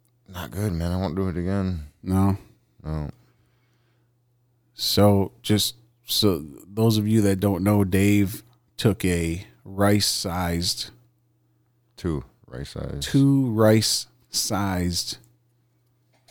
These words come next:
Speaker 2: doses of R S O.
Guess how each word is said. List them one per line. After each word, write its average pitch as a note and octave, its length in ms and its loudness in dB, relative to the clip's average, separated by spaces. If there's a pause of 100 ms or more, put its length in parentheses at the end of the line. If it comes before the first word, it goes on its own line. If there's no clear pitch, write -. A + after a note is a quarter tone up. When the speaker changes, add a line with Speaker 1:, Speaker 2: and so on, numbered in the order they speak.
(200)
Speaker 2:
doses G2+ 680 2 (160)
of F2+ 400 -2
R F#2+ 240 2
S F2+ 220 0
O. E2+ 400 0